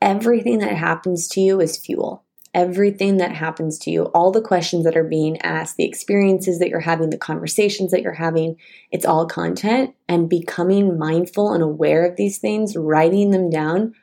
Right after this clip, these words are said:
will make you ten times a better creator. So I hope this episode has helped giving you some ideas for content creation. Remember that content is the electricity that keeps your personal brand turned on. Keep churning, keep pumping content out. You're gonna become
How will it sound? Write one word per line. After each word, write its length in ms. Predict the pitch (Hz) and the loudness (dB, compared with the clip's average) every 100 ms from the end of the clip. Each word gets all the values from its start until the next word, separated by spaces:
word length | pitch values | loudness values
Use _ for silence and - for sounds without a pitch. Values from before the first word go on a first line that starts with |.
| _ - | _ -4
will 100 | 175 | 0
make 260 | 170 165 170 | 2 0 -2
you 80 | |
ten 340 | 165 - 165 165 | -6 -4 -2 -2
times 600 | 160 165 165 160 160 - _ _ 165 | -2 -4 -4 -4 -8 -14 _ _ -4
a 80 | |
better 260 | 156 78 85 | -2 -2 -4
creator. 640 | - - 50 - 52 - _ _ _ _ _ - | -8 -8 -8 -8 -10 -14 _ _ _ _ _ -8
So 320 | - 190 185 | 0 2 2
I 60 | 185 | -2
hope 260 | 165 220 | 0 0
this 200 | - - | 0 0
episode 560 | 190 190 196 202 190 190 | 0 0 -2 2 4 4
has 200 | 190 180 | 0 -8
helped 640 | - - 165 - - - - - | -8 -2 0 0 -4 -16 -12 -4
giving 320 | 170 180 180 | -2 0 2
you 180 | 175 170 | 0 0
some 240 | 175 165 | -2 -2
ideas 560 | 165 147 156 156 175 175 | -2 -4 -2 0 0 -2
for 140 | 160 | -8
content 480 | 156 156 160 170 170 | -6 -4 -4 -4 -2
creation. 380 | 180 185 185 185 | -2 -2 -2 -2
Remember 400 | 185 185 185 185 | 2 2 2 2
that 200 | 180 - | 0 -6
content 520 | - 175 180 196 - | -4 -2 0 -2 0
is 180 | 165 165 | 0 2
the 80 | 170 | 4
electricity 720 | 165 160 - 160 160 - 156 | 4 2 0 -4 -2 -2 0
that 140 | - | -2
keeps 280 | - 160 - | -4 -8 -4
your 120 | 160 | -6
personal 400 | - - - 80 | -4 -6 -4 -6
brand 340 | 156 - 80 76 | -4 -6 -6 -6
turned 320 | 87 85 - | -6 -6 -6
on. 360 | 160 160 165 - _ - - _ _ - | -6 -4 -4 -10 _ -20 -20 _ _ -20
Keep 500 | - 185 185 - - | -2 2 2 0 -4
churning, 520 | 185 180 180 151 139 | 2 4 4 2 -2
keep 300 | - 180 - | -4 -4 -2
pumping 400 | - 170 180 190 | -2 0 2 0
content 480 | 190 170 170 165 160 | 2 0 0 -2 -4
out. 240 | 156 - | -4 -6
You're 160 | 170 165 | -4 -2
gonna 160 | 180 | -2
become 540 | 170 180 - 165 160 | -2 -4 -2 -2 -2